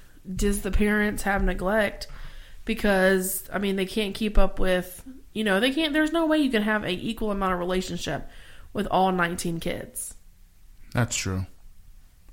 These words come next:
Speaker 1: I mean, it's hard. How, how?
Speaker 2: I mean, s-, some families figure it out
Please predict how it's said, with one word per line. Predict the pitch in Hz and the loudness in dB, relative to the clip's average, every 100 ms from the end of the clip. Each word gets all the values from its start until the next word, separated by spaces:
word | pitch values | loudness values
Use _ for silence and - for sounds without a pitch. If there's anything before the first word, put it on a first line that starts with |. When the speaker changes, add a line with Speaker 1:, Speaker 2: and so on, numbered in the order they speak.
| - - - | -20 -18 -8
Speaker 1:
I | |
mean, | 208 214 | -2 0
it's | 202 - | -2 -4
hard. | 214 160 135 | -2 -2 -4
How, | - 247 277 254 | -4 0 0 0
how? | - 285 277 156 139 | -2 -2 -2 -4 -2
Speaker 2:
I | 123 | 2
mean, | 135 147 147 147 143 139 - | 4 4 2 0 -2 -4 -10
s-, | - | -6
some | - - 156 160 | -2 2 4 4
families | 123 120 117 | 2 2 2
figure | - 98 85 | 0 0 0
it | |
out | 69 50 | -4 -8